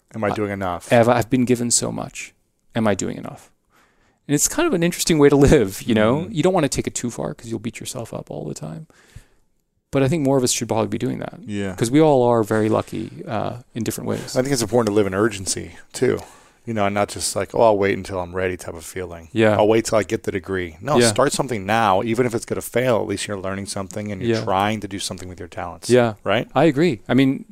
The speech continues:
Speaker 2: I think people over-incubate a little bit, right? So they kinda wait for their ideas to get a little bit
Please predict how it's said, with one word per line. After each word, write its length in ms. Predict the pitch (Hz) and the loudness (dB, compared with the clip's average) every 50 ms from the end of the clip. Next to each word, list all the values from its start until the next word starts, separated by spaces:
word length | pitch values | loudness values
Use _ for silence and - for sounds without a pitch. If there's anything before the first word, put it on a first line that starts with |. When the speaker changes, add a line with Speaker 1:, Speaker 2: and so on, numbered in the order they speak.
| 196 190 175 175 - | -20 -18 -16 -8 -4
Speaker 2:
I 60 | 135 117 | -4 -2
think 180 | - 151 123 | -2 -2 -4
people 220 | - - 131 - - 123 | -4 -4 -4 -2 0 0
over-incubate 680 | 113 107 120 117 110 110 - 127 120 123 131 156 - - _ _ _ 165 156 175 | 2 2 2 2 0 0 -4 -4 -4 -4 -4 -6 -10 -16 _ _ _ -20 -10 -6
a 60 | 135 | -4
little 240 | 113 110 120 117 123 | -2 -2 -2 -2 -2
bit, 220 | 123 139 151 220 220 _ - | -4 -4 -6 -8 -12 _ -10
right? 380 | 123 120 123 - - - - | -8 -6 -6 -6 -8 -10 -8
So 480 | - - - 123 117 110 110 110 107 - - - - _ _ _ _ _ _ _ | -8 -2 0 2 4 4 4 4 2 0 -4 -12 -20 _ _ _ _ _ _ _
they 100 | - 117 | -4 -2
kinda 160 | - 120 107 | 0 0 0
wait 240 | 101 98 98 - - - | 2 2 2 0 0 -4
for 440 | - - 110 104 101 98 98 - - _ | -4 -2 0 0 0 0 -2 -4 -8 _
their 120 | - 120 107 | -2 0 0
ideas 300 | 98 98 - 107 107 - | 0 0 0 -2 -4 -4
to 80 | - | -2
get 80 | - 110 | -2 -2
a 40 | 98 | -2
little 140 | 104 110 107 | -2 -2 -4
bit 120 | 107 - | -6 -10